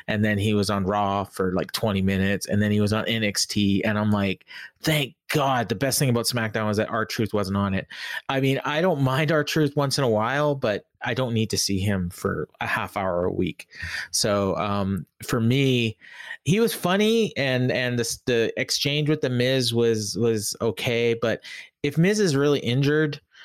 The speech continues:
um, like they claimed, and that's why he didn't have the match with Dexter last week, like, just let him stay home, give the man some time off, and, you know, like, let him go like the Elite and just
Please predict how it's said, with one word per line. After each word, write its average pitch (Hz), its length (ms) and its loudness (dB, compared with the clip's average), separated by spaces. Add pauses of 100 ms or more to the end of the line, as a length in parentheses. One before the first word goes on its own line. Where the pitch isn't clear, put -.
(260)
um, 117 360 0
like 113 340 -2
they 107 240 0
claimed, 131 720 2
and 110 80 2
that's 110 220 2
why 117 100 2
he 110 80 2
didn't 110 180 2
have 113 120 -2
the 104 60 -2
match 110 240 -2
with 95 120 -8
Dexter 113 400 -2
last 123 300 0
week, 120 400 0
like, 110 320 0 (160)
just 170 400 0 (220)
let 190 120 2
him 294 100 0
stay - 200 0
home, 143 400 2
give 113 160 0
the 202 100 2
man 196 160 2
some 175 160 -2
time 120 280 -2
off, 113 320 0
and, 98 260 -4 (460)
you 123 80 2
know, 113 200 2
like, 117 280 0 (120)
let 139 140 2
him 190 220 2
go 131 200 2
like 135 220 0
the 127 120 2
Elite 110 360 2
and 101 140 0
just 110 220 -2